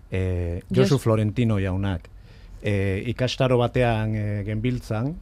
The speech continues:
Speaker 1: Kabia eskolan, Bilbon dagoen, eh, antzerki eskola batean, eta ordun zeozer prestatu behar genuen,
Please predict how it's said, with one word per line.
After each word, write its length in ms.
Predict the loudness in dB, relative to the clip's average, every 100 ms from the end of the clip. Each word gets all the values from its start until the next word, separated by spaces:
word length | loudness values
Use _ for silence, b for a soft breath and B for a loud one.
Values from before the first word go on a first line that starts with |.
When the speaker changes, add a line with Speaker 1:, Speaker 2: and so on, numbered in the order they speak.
| -6
Speaker 1:
Kabia 420 | -4 -2 0 -2
eskolan, 560 | -4 -4 -4 -2 -4 -6
Bilbon 320 | -6 -6 -4
dagoen, 380 | -4 -4 -4 -4
eh, 60 | -6
antzerki 720 | -6 -8 -10 -8 -8 -6 -6
eskola 400 | -8 -8 -6 -4
batean, 400 | -4 -2 -2 -2 -8 b b b b b b -8
eta 920 | -4 -4 -2 -2 0 0 0 -2 -2 -4
ordun 300 | -4 -2 -4
zeozer 360 | -2 -4 -4
prestatu 480 | -4 -6 -4 -4 0
behar 220 | 0 0
genuen, 640 | 0 0 0 0 -2 -4